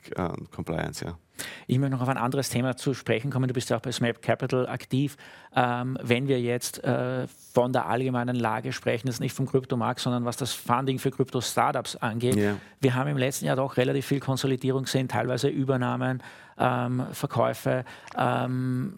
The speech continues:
Speaker 2: wie schätzt du denn das ein? Wie ist die Lage für, für Krypto-Startups aktuell?
Speaker 1: Also aktuell ist die Lage wieder sehr bullish, ja. Also bei Smape sieht man, der Dealflow zieht extrem an,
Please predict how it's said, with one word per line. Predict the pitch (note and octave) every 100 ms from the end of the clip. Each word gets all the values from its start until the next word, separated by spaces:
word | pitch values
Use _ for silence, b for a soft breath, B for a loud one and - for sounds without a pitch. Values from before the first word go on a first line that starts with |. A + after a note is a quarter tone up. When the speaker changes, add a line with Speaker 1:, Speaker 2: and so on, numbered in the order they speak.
| -
Speaker 2:
wie | C#3 D3+
schätzt | D3+ - C#3 - -
du | C#3 C#3
denn | C#3+ C3
das | C3+ C3 -
ein? | G#2+ A#2+ B2+ A#2
Wie | C3 B2+
ist | C#3
die |
Lage | A#2+ G#2 B2+ B2
für, | - B2 A#2+ A#2
für | B2 A#2+
Krypto-Startups | A#2+ - A#2 - - G#2+ G#2+
aktuell? | G2+ - F2+ G2+ - _ _
Speaker 1:
Also | G#2+ G#2+
aktuell | - - C3+ B2+
ist | A#2
die | A#2+
Lage | G2+ F#2+ A2+ A2 G2+ - _ _ _ G2+
wieder | A2 G#2+
sehr | - B2
bullish, | A#2+ A2+ A2+ C3 - - -
ja. | A2 - -
Also | - G2 G2 - - b b _
bei | -
Smape | - G#2 A2+ -
sieht | - A2
man, | G#2+
der | G2+
Dealflow | F#2+ A#2+ A#2+ - G#2+ G2+ -
zieht | - A#2
extrem | - - G2+ G#2+ A2+
an, | - G#2 A2